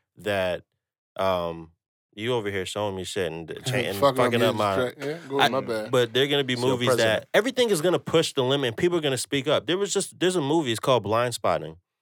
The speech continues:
Speaker 1: where it's, it's highlighting, um, police killing of black men. So basically in the movie, a black man witnesses a white cop kill a black man.
Speaker 2: Mm-hmm.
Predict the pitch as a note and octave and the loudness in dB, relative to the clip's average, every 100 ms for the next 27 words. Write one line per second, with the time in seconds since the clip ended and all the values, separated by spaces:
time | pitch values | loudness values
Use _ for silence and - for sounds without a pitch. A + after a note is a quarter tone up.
0 | _ - G#2+ A#2+ A#2 G#2+ G2+ G2 _ - | _ -8 0 4 4 4 0 -4 _ -6
1 | A#2+ G#2+ - B2 - - C#3+ C#3 C3+ B2 | -4 -4 -4 -4 -2 2 2 4 2 2
2 | A#2 A2 G#2+ _ _ - G#2+ G#2 G2+ G2 | -2 -2 -8 _ _ -2 0 0 -2 -6
3 | - A2+ B2 A#2+ - - - - C3+ A#2+ | -8 -4 -2 -2 -4 -6 -6 0 2 2
4 | G#2 G2 G2+ F2 G#2 A2 F2 D2+ G2 G2+ | -2 -2 -4 0 -2 -2 -6 -6 -6 -4
5 | C#3+ D3 C#3 A#2+ A#2 E3+ G#2+ A#2 A#2+ _ | -4 -2 -4 -2 -2 -2 -4 -8 -10 _
6 | - F#2+ G2 C3 D3 A2+ A#2 C#3 G2 A#2 | -8 -2 0 0 0 0 0 -2 0 0
7 | A2+ - A#2+ G#2+ G2 A#2+ - G2+ - _ | 0 -4 -2 0 0 0 0 0 0 _
8 | _ - - A2+ G#2 G#2+ A2 E3 - A#2 | _ -10 -4 -2 0 0 0 -2 -2 -4
9 | A#2 | -6